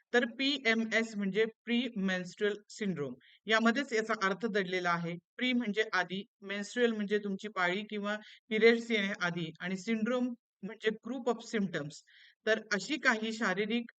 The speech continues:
आणि मानसिक भावनिक लक्षणं जी स्त्रीला तिची पाळी येण्यापूर्वी जाणवतात.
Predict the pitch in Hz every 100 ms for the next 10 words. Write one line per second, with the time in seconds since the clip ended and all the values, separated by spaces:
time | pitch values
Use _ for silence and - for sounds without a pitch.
0 | _ _ _ 196 285 294 233 226 233 185
1 | 196 196 202 202 196 190 196 165 156 160
2 | - _ 254 277 - 233 190 180 175 196
3 | 196 233 233 202 180 220 233 202 190 185
4 | 220 220 196 240 220 143 131 127